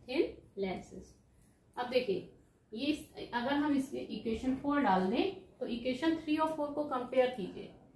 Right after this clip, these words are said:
इक्वेशन थ्री और फ़ोर को कंपेयर कीजिए, दोनों की राइट हैंड साइड सेम है तो लेफ्ट हैंड साइड क्या हो जाएगी,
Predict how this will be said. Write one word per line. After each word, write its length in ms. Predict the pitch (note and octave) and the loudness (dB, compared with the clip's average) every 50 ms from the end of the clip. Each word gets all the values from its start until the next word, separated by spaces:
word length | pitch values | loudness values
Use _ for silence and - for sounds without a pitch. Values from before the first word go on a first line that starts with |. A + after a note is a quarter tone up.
| - - - - - G#3 | -20 -20 -20 -14 -4 -4
इक्वेशन 560 | G#3 G3 - A3 G#3+ A3 - B3 C#4 F4+ A#4 A#4 - | -4 0 0 0 -2 0 0 2 4 4 4 4 2
थ्री 160 | - C#4 C4 - | -2 -4 -4 0
और 220 | - A3+ A#3+ A#3+ - | 0 0 0 0 0
फ़ोर 140 | A#3+ A3 G#3+ | 0 0 0
को 180 | A3 - F4+ A4+ C5 - - - - - | 4 6 6 6 4 2 -4 -10 -8 -4
कंपेयर 340 | A3 A3 A3 A3+ A#3+ B3 B3 B3 | -4 -2 0 2 2 2 2 0
कीजिए, 240 | B3 C4 - D4+ E4+ F4+ - - - _ _ _ - | -2 -4 -2 -2 -4 -4 -6 -10 -18 _ _ _ -6
दोनों 260 | A#3 A#3 B3 C4 C4+ | -4 -2 0 0 0
की 120 | C4+ D#4+ D#4+ | 0 0 2
राइट 280 | A#3+ A3+ G#3+ G#3+ G#3+ A3 | 2 4 2 2 0 -2
हैंड 180 | A#3+ A#3 A#3 A#3 | -2 -2 -2 -2
साइड 400 | A#3 B3 C4 F4 A#4+ B4 - - - - - _ _ _ - - | 0 2 4 4 4 2 0 -6 -12 -20 -20 _ _ _ -8 -2
सेम 220 | B3+ C4 C#4+ D#4+ | 2 4 8 10
है 140 | F#4+ G#4 A#4 A4+ - - - - - - _ _ - | 10 10 8 6 2 -6 -14 -20 -20 -20 _ _ -4
तो 60 | A3 | 0
लेफ्ट 300 | A3 A#3 A3+ A3+ A3+ - | 4 6 6 4 4 2
हैंड 160 | C4 C4 C4 - | -2 -2 0 2
साइड 260 | C#4 C4 C4+ C4 - | 4 2 2 2 2
क्या 120 | - D#4 | 4 6
हो 100 | E4 F4 | 8 8
जाएगी, 340 | E4 F4 E4+ D#4 B3 - F3+ | 8 8 6 6 4 2 0